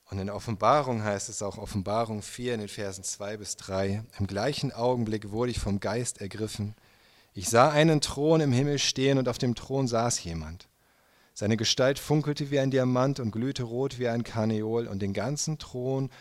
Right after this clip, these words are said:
umleuchtete ein Regenbogen, grün wie ein Smaragd.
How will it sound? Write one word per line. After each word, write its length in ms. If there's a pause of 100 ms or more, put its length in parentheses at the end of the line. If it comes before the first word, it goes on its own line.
(220)
umleuchtete 800
ein 160
Regenbogen, 880 (640)
grün 460
wie 100
ein 240
Smaragd. 760